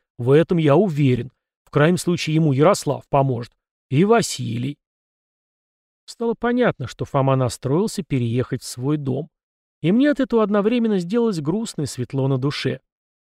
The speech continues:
«Дом нам выдали неподалёку», успокоил меня Питерский. «Я к вам буду на завтрак заглядывать, а Иришка новой кухарке рецепт передаст».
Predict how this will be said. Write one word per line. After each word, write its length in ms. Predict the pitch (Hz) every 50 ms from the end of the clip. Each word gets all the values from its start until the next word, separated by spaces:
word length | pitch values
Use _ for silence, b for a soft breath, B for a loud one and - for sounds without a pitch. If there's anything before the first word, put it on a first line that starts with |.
| _ _ _ _ _ _ _ _ _ _ _ _ _ _ -
«Дом 340 | 127 131 147 151 156 147 143
нам 220 | 143 139 139 135
выдали 260 | 139 170 156 151 147
неподалёку», 880 | 139 139 135 - 147 127 151 151 170 208 233 214 165 123 - - 160 156 _ _ _ _ -
успокоил 560 | 135 - - - 143 131 - - 131 123 117
меня 240 | 123 127 123 127 113
Питерский. 600 | - 131 113 - - 131 - - - 143 131 _ _ _ _ _
«Я 200 | - 120 143 180
к 80 | - -
вам 160 | 185 175 160
буду 200 | 143 143 120 120
на 120 | 165 156 123
завтрак 480 | 98 120 120 120 117 - - 135 113
заглядывать, 720 | 110 120 127 113 107 123 123 120 117 101 110 117 117 - _ _ _
а 160 | - 135 131
Иришка 340 | 131 151 240 - - - 139
новой 220 | 151 151 139 135
кухарке 520 | - - 139 120 - 160 190 196 - - 143
рецепт 540 | 196 220 - - - 147 131 - - - -
передаст». 560 | - 131 139 135 120 120 120 143 - -